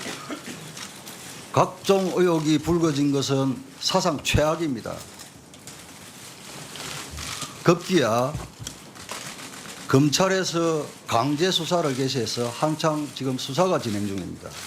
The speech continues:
저희들은 국민들로부터 많은 의견을 들었습니다. 이런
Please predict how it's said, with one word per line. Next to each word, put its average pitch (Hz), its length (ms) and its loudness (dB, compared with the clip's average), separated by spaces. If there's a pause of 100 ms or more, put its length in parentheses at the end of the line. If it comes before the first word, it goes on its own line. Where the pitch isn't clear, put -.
(1700)
저희들은 170 680 4
국민들로부터 147 1080 2 (260)
많은 131 440 2
의견을 135 400 -2
들었습니다. 95 540 -6 (3500)
이런 208 480 6